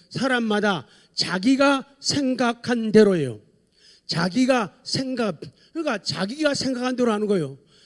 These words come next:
성경이 기준이 아니에요. 성경이, 바이블이 스탠다드가 아니라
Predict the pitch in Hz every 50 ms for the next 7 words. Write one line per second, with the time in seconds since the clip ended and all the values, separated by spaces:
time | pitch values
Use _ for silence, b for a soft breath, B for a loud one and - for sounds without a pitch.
0 | b b - - - 294 339 320 311 302 294 277 262 254 262 285 302 285 277 -
1 | - 190 175 151 226 269 262 240 170 175 202 202 170 135 120 b b b b b
2 | b - - 302 311 311 277 285 269 247 233 220 214 220 220 220 - - - 233
3 | 208 240 262 240 240 254 277 294 277 B B B B - - - - 269 277 269
4 | 240 269 262 254 262 226 220 208 208 208 214 214 208